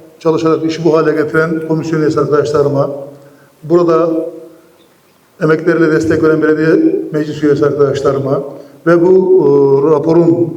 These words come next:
bu çalışmanın, e, ham halden bu hale gelmesini sağlayan ve ciddi emekler sarf eden başta Mali İşler Müdürlüğümüze ve bütün müdürlüklerimize huzurlarınıza teşekkür etmek istiyorum. İki bin yirmi beş yılı bütçemizin ben Toroslar halkına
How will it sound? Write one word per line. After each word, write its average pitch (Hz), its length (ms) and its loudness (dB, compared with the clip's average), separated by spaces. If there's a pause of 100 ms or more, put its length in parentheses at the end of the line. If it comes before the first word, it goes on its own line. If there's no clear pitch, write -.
(120)
bu 175 200 0
çalışmanın, 160 560 -2 (560)
e, 151 40 -4 (540)
ham - 160 0
halden 160 380 0
bu 160 120 4
hale 156 160 2
gelmesini 151 480 0
sağlayan 160 440 0
ve - 100 -2
ciddi 151 180 -4
emekler 156 400 0
sarf 160 260 -2
eden 147 260 2
başta 151 360 0 (500)
Mali 156 260 2
İşler 160 320 2 (520)
Müdürlüğümüze 147 600 -2
ve 156 120 2
bütün 175 200 -2
müdürlüklerimize 156 1040 0 (440)
huzurlarınıza 185 500 0
teşekkür 175 360 0
etmek 160 240 2
istiyorum. 139 580 -2 (560)
İki 175 240 -2
bin 190 80 2
yirmi 180 240 0
beş 190 220 2
yılı 170 360 2
bütçemizin 165 760 -2
ben 160 200 -2
Toroslar 160 400 0
halkına 151 580 0